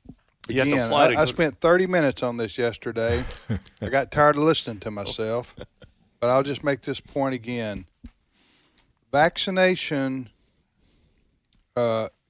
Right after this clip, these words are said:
Speaker 2: if you wanna get vaccinated, go for it. If you don't, you know, that's your decision. I'm not, I'm not against vaccination. I know a lot, a lot of people here on our staff have, have had to have the vaccination. We're not against vaccines.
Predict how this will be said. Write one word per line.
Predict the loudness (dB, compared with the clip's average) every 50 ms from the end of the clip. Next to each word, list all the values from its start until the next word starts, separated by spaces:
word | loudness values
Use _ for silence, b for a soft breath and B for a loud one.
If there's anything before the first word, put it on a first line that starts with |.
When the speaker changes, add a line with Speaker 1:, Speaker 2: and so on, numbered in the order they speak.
| _ _ _
Speaker 2:
if | -10 -6 -4
you | -2
wanna | 0 0 0 0
get | -2 0
vaccinated, | 2 4 4 4 2 -2 -6 -4 -2 -2 -2 -2 -2
go | -2 -2 -2 -2
for | -2 -4 -2 0 0 0 0
it. | -2 -6
If | -14 -14
you | -14 -8
don't, | -6 -4 -2 -2 -4 -6 -8 _ _ _ _ _ _ _ _ _ _ _ _
you | -12 -10
know, | -6 -4
that's | -4 -4 -4 -6 -6
your | -8 -6
decision. | -6 -8 -10 -4 -4 -4 -4 -4 -6 -14 -16 -18 _ _ _ _ _ _ _ _ _
I'm | -6 -2 0
not, | 0 0 -2 -2 -8 _ _ _ _ _ _ _ _ _ _ _ _
I'm | -4
not | 0 0 0 0
against | 0 -4 -4 -6 -4 _
vaccination. | -2 -2 -2 -4 -10 -12 -10 -10 -10 -10 -10 -12 -14 -12 -10
I | -10
know | -8 -6 -6
a | -8
lot, | -6 -8 -10 -10 -8
a | -8
lot | -6 -6
of | -6 -6
people | -10 -14 -14 -8 -6
here | -4 -4 -2
on | -2
our | -4 -6
staff | -6 -6 -4 -2 -2 -2 -4
have, | -6 -12 -14 -14
have | -16 -16 -14 -12
had | -12 -12 -12 -10
to | -10 -10
have | -10 -10
the | -10 -10
vaccination. | -10 -10 -10 -10 -10 -8 -6 -6 -6 -6 -10 -12 -8
We're | -6 -4
not | -2 -2 -2
against | -4 -4 -6 -6 -6 -6 -8 -8
vaccines. | -8 -8 -8 -8 -10 -10 -10 -10 -10 -10 -14 -16